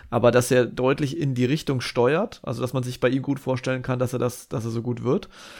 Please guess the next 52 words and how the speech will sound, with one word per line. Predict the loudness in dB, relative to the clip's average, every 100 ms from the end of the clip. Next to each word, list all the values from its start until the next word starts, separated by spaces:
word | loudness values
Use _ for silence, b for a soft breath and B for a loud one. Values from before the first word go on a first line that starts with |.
| B -6
Ähm, | -4 -4
und | -4 -6 2
gleichzeitig | 4 4 2 2 2 0 -4
aber, | -2 0
du | 0
hast | -2
jetzt | -6 -6
gesagt, | -2 -2 -2
ein |
bisschen | -6 -6
Touch | -4 -4 0
hat, | -2 0
irgendwie | -2 -2 -4
vielleicht | -6 -4 -2
auch | -2
ein | -2
bisschen | -4 -4
mehr | -2 0
Auge | 0 0
mal | -2 -4
für | -4
einen | -6
Pass | -4 -4 -4 -6
und, | -8 -10 B B B B -6
und, | -4 -4
und | -2 -4 -2
irgendwie | -2 0 0 -2
auch | 0
mal | 2 2 0
so, | 2 2 2 0 -8 _ -14
ja, | -6 -2 0
aus | -2 -4
der, | -4 -6 -14 _ _ _ _ _ -14
ein |
bisschen | -2 0 2 2
weiter | 4 4 2
entfernt | 0 -2 -2 -2
vom | -6 -4
Korb | -2 -2
vielleicht, | -2 -2 -2
als, | -2 -4 -4 -4
äh, | -2 -2
ich | -4
halt | -6
meine | -4 -4 -2
Hand | -2
drüber | 0 0 0
und |
lass | 0 -2
den | -2
Ball | 0
reinfallen. | 0 -2 -4 -4 -4